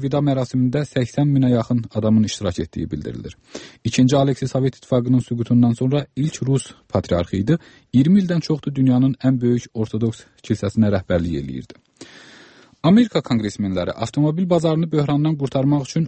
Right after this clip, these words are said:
on beş milyard dollarlıq planı müzakirə eləyirlər. Plan bu həftə konqresdə səsə qoyulmalıdır. Həmin plana əsasən üç böyük avtomobil şirkəti, Ford, Chrysler və General Motorsa yardım nəzərdə tutulur.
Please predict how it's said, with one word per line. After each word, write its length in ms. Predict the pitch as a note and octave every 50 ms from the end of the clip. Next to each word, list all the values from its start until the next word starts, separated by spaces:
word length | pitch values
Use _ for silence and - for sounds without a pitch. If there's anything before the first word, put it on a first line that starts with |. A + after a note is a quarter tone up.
| -
on 240 | - - C3+ C3 C3+
beş 180 | D3+ D#3+ - -
milyard 320 | D3+ D3 C3+ C3 C3 - -
dollarlıq 420 | C3 B2+ B2 B2 A#2+ A#2+ A#2+ - -
planı 260 | - C3 B2 B2 B2+ A#2+
müzakirə 340 | G2 F2 D#2+ - - D2+
eləyirlər. 380 | D2+ D2 C#2 A#1+ B1 A#1 - - - _ _ -
Plan 240 | - C3+ D3 D#3 C#3+
bu 60 | D3 C#3+
həftə 240 | C#3+ C3 - - C3
konqresdə 480 | - - B2 A#2+ A#2 A2+ A2 - - A#2
səsə 240 | - - A#2 - A2+ F#2+
qoyulmalıdır. 540 | F#2 E2 C#2 C#2 C#2+ C2 B1+ - G#1 - - - _ - - - - - - _ -
Həmin 180 | C3+ E3 F#3
plana 300 | F3+ - E3 D#3+ D#3+ D#3+ D#3
əsasən 380 | D3 - C#3+ C3+ - D3+ C#3+ - _
üç 160 | - D3+ - - -
böyük 220 | C3 C3 C3+ - -
avtomobil 480 | A#2 - - B2 B2 A#2 A2+ A2+ G#2 -
şirkəti, 360 | - G2+ - - - - - - -
Ford, 400 | _ _ - - C3 C3 C#3+ - - -
Chrysler 380 | - B2 B2 A2+ - B2 A#2 G#2+ G#2
və 80 | G2 E2+ - _ _ _ _ _
General 320 | - C3 C3 B2+ A#2+ G#2+ G2+
Motorsa 440 | G#2 A2 A#2 - C#3 C3 - D3 C#3+
yardım 420 | C#3+ C3+ B2+ B2 A#2 A#2+ G#2 F2 - _
nəzərdə 400 | - G2 F2 E2+ D#2+ C#2+ C2 C#2 - -
tutulur. 320 | _ - C#2+ C#2 E2 -